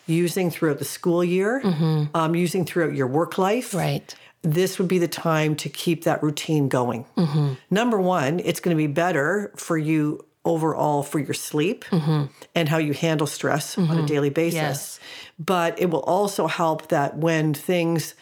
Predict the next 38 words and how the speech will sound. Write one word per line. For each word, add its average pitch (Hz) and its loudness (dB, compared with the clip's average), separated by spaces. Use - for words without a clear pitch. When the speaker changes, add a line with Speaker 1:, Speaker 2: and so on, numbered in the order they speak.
Speaker 1:
restrictions 180 -2
get - -2
lifted 175 0
and 156 2
we 147 2
get 143 -2
back 185 0
into 175 0
some 156 0
of 143 -2
our 143 2
hopefully 160 0
normal 208 2
routines 165 0
in 165 2
the 160 0
Speaker 2:
Mm-hmm. 156 2
Speaker 1:
future, 165 0
Speaker 2:
Mm-hmm. 160 2
Speaker 1:
it - 2
won't 170 -2
ease 190 0
into 175 0
that 117 -2
much 147 -2
better. 139 -2
Speaker 2:
Yeah, 156 2
I 151 2
love 151 2
that. 139 -2
That's 160 0
so 180 -2
important. 147 0
Speaker 1:
So 170 0
stick 233 -4
to 214 0
a 190 0
good, 175 0